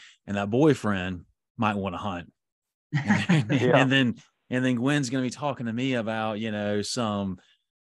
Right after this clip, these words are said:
Speaker 1: you know, <laughs> some,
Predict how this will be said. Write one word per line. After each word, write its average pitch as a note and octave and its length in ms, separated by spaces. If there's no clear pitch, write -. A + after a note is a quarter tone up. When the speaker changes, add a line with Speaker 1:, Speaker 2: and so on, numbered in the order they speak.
Speaker 1:
you B2+ 80
know, B2+ 280
<laughs> - 40
some, B2 580